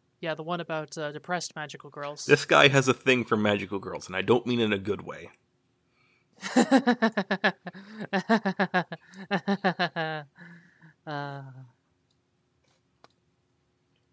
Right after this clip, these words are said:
Speaker 2: Yeah, I, I, I'm not sure where they're going with it.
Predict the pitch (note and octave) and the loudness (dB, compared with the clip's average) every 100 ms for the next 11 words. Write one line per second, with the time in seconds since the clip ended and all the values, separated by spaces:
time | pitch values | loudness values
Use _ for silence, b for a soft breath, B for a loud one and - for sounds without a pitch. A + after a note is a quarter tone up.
0 | _ - G#2 - A2+ A#2+ - G#2 A#2+ A#2 | _ -8 -8 -4 -4 -4 -2 -2 0 2
1 | C3 D3 - - C#3+ C3 A#2 C3+ A#2 G2 | 4 2 2 2 4 6 6 6 4 4
2 | G#2+ G2+ C3+ F3 F#3 A3 C4 - | 0 2 0 -2 -2 -4 -4 -12